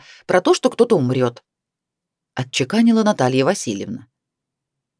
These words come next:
Она развернулась и пошла по ставшей многим родной тринадцатой аллее к выходу.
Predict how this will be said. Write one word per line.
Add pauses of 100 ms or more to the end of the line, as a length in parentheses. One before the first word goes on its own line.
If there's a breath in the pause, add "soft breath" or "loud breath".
(280)
Она
развернулась (280 soft breath)
и
пошла
по
ставшей
многим
родной
тринадцатой
аллее
к
выходу.